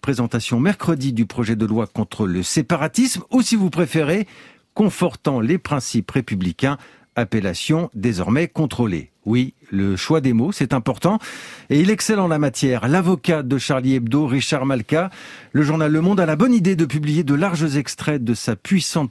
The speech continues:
plaidoirie au procès des attentats de deux mille quinze. C'est à nous et à nous seuls qu'il revient de s'engager, de réfléchir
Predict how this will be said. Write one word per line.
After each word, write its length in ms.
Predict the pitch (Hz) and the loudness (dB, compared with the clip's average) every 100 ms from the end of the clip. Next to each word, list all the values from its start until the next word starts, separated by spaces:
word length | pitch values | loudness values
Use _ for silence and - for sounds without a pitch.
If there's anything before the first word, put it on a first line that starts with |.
| - | -2
plaidoirie 540 | 165 143 139 131 135 | -2 0 0 0 0
au 80 | 113 | 0
procès 320 | - 120 - | -2 -4 -2
des 200 | 110 101 | -2 -2
attentats 340 | 110 110 107 107 | -2 -4 -2 -2
de 120 | 98 | 0
deux 120 | 104 | 0
mille 160 | 101 - | -2 0
quinze. 340 | 120 143 160 - - - - - | -2 0 -4 -8 -20 -20 -20 -20
C'est 260 | - 165 - | -2 0 2
à 60 | 160 | 2
nous 200 | 139 120 - | 0 -2 -2
et 100 | 160 | 0
à 80 | 156 | 2
nous 140 | 151 | 0
seuls 320 | 120 147 120 | 0 -2 -2
qu'il 160 | - 139 | 0 0
revient 280 | 131 135 139 | 0 0 0
de 80 | 123 | 0
s'engager, 680 | - 196 160 156 113 120 104 | 0 0 2 0 0 0 0
de 160 | 98 | 0
réfléchir 720 | 139 170 160 139 - 180 214 | 0 0 0 -2 0 0 0